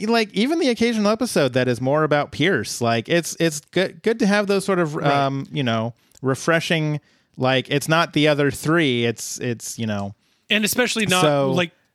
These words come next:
Speaker 2: we get some Annie, but sometimes it's, it's centered around Jeff anyway, so.
Speaker 1: Right, right. Um, so yeah, so I, I, I love that. The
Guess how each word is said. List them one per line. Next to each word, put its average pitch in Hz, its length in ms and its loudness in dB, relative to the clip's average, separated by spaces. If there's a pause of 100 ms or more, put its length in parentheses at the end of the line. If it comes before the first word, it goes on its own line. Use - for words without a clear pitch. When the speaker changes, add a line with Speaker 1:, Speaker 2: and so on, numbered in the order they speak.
Speaker 2:
we 185 220 -2
get 214 220 0
some 214 200 -2
Annie, 185 260 0
but 165 180 -4
sometimes 175 380 -2
it's, - 320 -4
it's 170 180 -4
centered 165 480 -2
around 113 320 -8
Jeff 117 260 -10
anyway, 127 480 -10
so. 110 360 -14 (340)
Speaker 1:
Right, 123 500 -2 (200)
right. 120 400 -4 (180)
Um, 131 380 0 (560)
so - 160 2
yeah, 156 260 2
so 190 220 2
I, 190 220 4
I, 165 120 2 (180)
I 151 100 2
love 156 360 2
that. 135 300 2 (500)
The 135 320 0